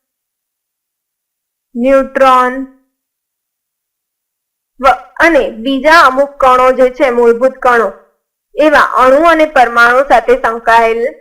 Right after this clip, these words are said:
છે, એટલે કે ગતિમાન ઇલેક્ટ્રોન, પ્રોટોન, ન્યુટ્રોન અને અમુક બીજા મૂળભૂત કણો જે ગતિ કરતા હોય તેવા તરંગોને દ્રવ્ય તરંગો કહે છે.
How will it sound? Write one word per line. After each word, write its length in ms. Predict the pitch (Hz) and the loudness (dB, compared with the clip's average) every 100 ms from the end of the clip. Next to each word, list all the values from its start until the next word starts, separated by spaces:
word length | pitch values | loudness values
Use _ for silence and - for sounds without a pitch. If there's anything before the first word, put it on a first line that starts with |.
| _ | _
છે, 120 | 247 | -4
એટલે 260 | 190 220 | -4 -4
કે 160 | - 226 | -6 -6
ગતિમાન 800 | 226 220 220 240 247 240 247 311 | -4 -6 -6 -10 -4 2 2 2
ઇલેક્ટ્રોન, 680 | 294 254 226 - 254 254 254 | -2 -2 -2 -2 0 0 0
પ્રોટોન, 440 | 240 226 240 233 | 0 0 -2 -4
ન્યુટ્રોન 560 | 226 240 254 277 247 214 | -2 -4 -2 0 0 -2
અને 160 | 220 | -6
અમુક 340 | 196 185 247 294 | -6 -4 -2 -4
બીજા 480 | 240 254 240 254 339 - _ _ - | -6 -6 -2 -2 -2 -10 _ _ -6
મૂળભૂત 400 | 254 247 240 285 | 0 0 -2 -8
કણો 440 | - 262 254 240 | -4 0 0 0
જે 200 | 240 262 | -2 -4
ગતિ 360 | 262 254 233 349 | 0 -2 -2 -2
કરતા 380 | 339 285 254 254 | 0 0 0 0
હોય 180 | 233 | 0
તેવા 360 | 220 254 254 294 | -4 -2 2 2
તરંગોને 680 | 302 254 247 247 240 247 254 | 2 0 0 -2 -4 -2 -2
દ્રવ્ય 340 | 254 240 269 | -2 0 0
તરંગો 400 | 277 277 269 262 | 0 0 2 2
કહે 240 | 262 233 | 2 -2
છે. 420 | 233 220 - _ | -4 -10 -14 _